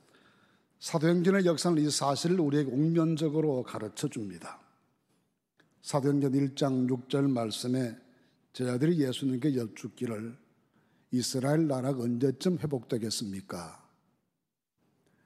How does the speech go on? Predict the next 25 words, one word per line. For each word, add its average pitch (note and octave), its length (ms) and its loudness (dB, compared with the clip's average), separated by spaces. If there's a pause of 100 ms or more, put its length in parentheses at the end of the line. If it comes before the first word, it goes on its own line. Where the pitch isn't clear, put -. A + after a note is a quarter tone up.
(140)
그때 C#3+ 280 4
주님의 D#3+ 380 4
대답이 C#3 480 2
칠 C#3 280 -2
절과 C#3 380 -4
팔 A#2+ 240 -6
절 C3+ 180 -2
말씀입니다. F#2+ 840 -8 (960)
"때와 C#3 320 2
기한은 C3 420 0
아버지께서 A#2+ 720 -4
자기의 A2+ 460 -2
권한에 D#3 400 -2
두셨으니 D3 720 -2 (580)
너희의 D#3 580 2
알 D#3 360 0 (100)
바가 D#3 460 0
아니요, C#3+ 480 2 (1080)
오직 C#3+ 420 2
성령이 E3+ 520 4
너희에게 D3+ 400 2
임하심 A#2 500 -2
너희는 A#2+ 320 0
권능을 A#2+ 480 -2
받고 G#2 460 -10